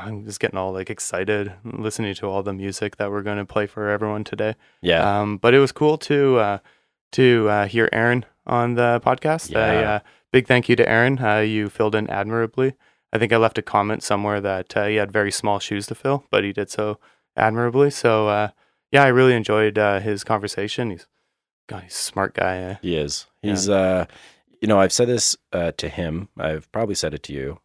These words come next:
Speaker 2: Uh,
Speaker 1: Mm.
Speaker 2: I've said it to everyone who I know. Uh, he's probably one of the smartest people I know, like, including lots of profs that I've had dealings with. And,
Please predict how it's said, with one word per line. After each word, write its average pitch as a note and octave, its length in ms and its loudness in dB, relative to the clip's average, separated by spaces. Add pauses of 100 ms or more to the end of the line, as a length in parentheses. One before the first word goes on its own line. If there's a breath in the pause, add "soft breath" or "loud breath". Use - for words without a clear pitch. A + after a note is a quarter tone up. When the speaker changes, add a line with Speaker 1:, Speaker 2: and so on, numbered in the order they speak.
Speaker 2:
Uh, - 100 -10
Speaker 1:
Mm. C#2+ 180 -8
Speaker 2:
I've C#2+ 100 -10
said D#2 160 -6
it D2+ 100 -10
to D#2+ 80 -10
everyone D#2 300 -8
who D2 140 -12
I C#2+ 80 -12
know. C#2+ 340 -14 (500 soft breath)
Uh, D2 220 -4
he's F2+ 160 -8
probably G#2+ 300 -2
one E2+ 160 -4
of D#2 60 -6
the D2+ 60 -8
smartest C#2+ 360 -10
people C#2 280 -14
I - 40 -16
know, - 160 -14 (320)
like, F#2 180 2
including F2+ 680 -6
lots C#2+ 220 -8
of - 140 -20
profs C#2+ 580 -10
that C#2 240 -8
I've C2+ 300 -10
had C#2+ 180 -14
dealings C#2+ 380 -10
with. D2+ 260 -12
And, D2 340 -12